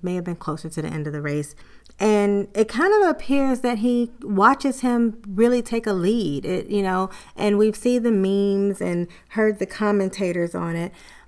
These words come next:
But did you know that Mike Phelps really only won that race by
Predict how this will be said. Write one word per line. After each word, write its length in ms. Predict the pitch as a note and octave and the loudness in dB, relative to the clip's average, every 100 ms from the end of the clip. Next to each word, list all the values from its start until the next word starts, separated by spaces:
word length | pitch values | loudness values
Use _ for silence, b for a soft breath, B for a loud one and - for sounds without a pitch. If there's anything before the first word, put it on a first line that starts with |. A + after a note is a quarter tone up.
| - | -2
But 160 | G#3+ | 2
did 200 | A3 A3 | 2 2
you 120 | A3 | 2
know 260 | A3 A#3 D4 | 2 2 2
that 220 | B3+ G#3 | 2 0
Mike 360 | G3+ G#3 G#3 - | 2 2 0 -4
Phelps 480 | G#3 G3 E3+ - - | 0 0 -2 -8 -8
really 400 | F#3 G#3 B3 B3+ | -2 2 2 0
only 360 | - G3+ G3+ F#3+ | 0 0 0 0
won 480 | F3+ F#3 F#3+ F#3+ F3 | 0 0 2 2 2
that 260 | F3 F#3+ | 0 -2
race 500 | E3+ E3 E3+ E3 E3 | -4 -2 -2 -2 -6
by 540 | - E3 E3 D#3+ D#3+ | -4 -2 0 0 -2